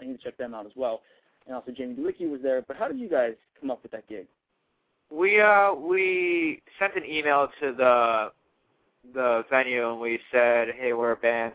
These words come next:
Speaker 2: from New York. Check out our music." And I guess they, like, really liked it, so they just had us, uh, perform at their venue.
Speaker 1: That's pretty cool. You guys actually did a really good job. I mean, sort of like the, the band before was, I don't know,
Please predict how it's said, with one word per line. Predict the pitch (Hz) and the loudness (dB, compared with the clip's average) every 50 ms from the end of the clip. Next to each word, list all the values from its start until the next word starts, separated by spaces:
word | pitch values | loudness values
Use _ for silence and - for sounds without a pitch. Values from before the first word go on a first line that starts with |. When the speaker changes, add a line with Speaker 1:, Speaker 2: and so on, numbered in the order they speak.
| - | -8
Speaker 2:
from | - 117 113 110 107 | -8 -8 -8 -8 -10
New | 107 107 | -14 -10
York. | 110 117 131 135 135 135 131 131 - | -6 -2 0 2 2 2 2 0 -2
Check | - 127 117 | -4 -2 0
out | 131 120 113 | 0 0 0
our | 110 110 | 0 -2
music." | 110 127 135 135 127 120 113 - | -2 -4 -4 -4 -2 -2 -2 -2
And | 117 113 | -2 -2
I | 110 | -2
guess | 104 - - - - | -4 -4 -8 -6 -2
they, | 131 117 113 110 | 0 0 2 2
like, | 101 107 107 | 0 0 -2
really | 113 123 123 117 113 | -2 0 2 2 2
liked | 113 117 123 123 - - | 4 2 2 2 0 -2
it, | 95 92 82 _ _ _ | -6 -6 -6 _ _ _
so | - 110 107 101 101 104 101 - _ _ _ _ _ _ _ _ _ _ _ _ _ _ _ _ - | 0 2 2 2 2 0 -4 -6 _ _ _ _ _ _ _ _ _ _ _ _ _ _ _ _ -14
they | 120 | -12
just | 120 120 - | -12 -10 -4
had | 139 127 120 117 | 0 0 2 2
us, | 113 113 110 _ - | 0 -2 -2 _ -2
uh, | 123 117 110 110 | 0 0 0 0
perform | - - - - 127 120 | -4 -6 -2 -2 2 2
at | 120 107 | 2 2
their | - 107 107 | 2 2 2
venue. | 101 117 135 147 131 107 107 107 _ _ _ _ _ _ _ _ _ _ _ _ _ _ _ _ _ _ _ _ _ _ _ _ _ _ _ _ _ _ _ _ _ | 2 0 -2 -2 -2 -4 -4 -4 _ _ _ _ _ _ _ _ _ _ _ _ _ _ _ _ _ _ _ _ _ _ _ _ _ _ _ _ _ _ _ _ _
Speaker 1:
That's | 123 _ | -20 _
pretty | _ - 147 135 | _ -8 -8 -6
cool. | - 185 226 262 | -4 -6 -6 -6
You | 180 156 | -8 -10
guys | 165 208 196 165 | -8 -8 -8 -8
actually | 190 - - 151 165 151 | -8 -10 -6 -6 -6 -6
did | 131 120 | -6 -8
a | 135 | -10
really | 160 175 165 - 139 | -10 -10 -10 -8 -8
good | 143 123 | -8 -4
job. | 131 127 123 120 117 117 - | -4 -2 -2 -4 -6 -8 -14
I | - | -14
mean, | 127 123 123 123 123 - _ _ _ _ _ _ _ _ _ _ _ _ _ - | -12 -12 -12 -12 -14 -16 _ _ _ _ _ _ _ _ _ _ _ _ _ 0
sort | 185 196 196 | 2 2 4
of | 180 | 4
like | 170 156 135 120 | 2 2 0 0
the, | 139 135 | -6 -6
the | 127 135 | -6 -6
band | 120 123 135 135 143 156 | -6 -4 -4 -2 -2 -4
before | 143 135 _ - 139 135 139 143 135 | -6 -10 _ -10 -6 -4 -4 -4 -6
was, | 123 123 120 117 _ _ _ _ _ _ _ | -8 -12 -14 -16 _ _ _ _ _ _ _
I | - 127 | -14 -12
don't | 131 127 | -10 -8
know, | 123 123 123 120 117 | -6 -8 -8 -8 -10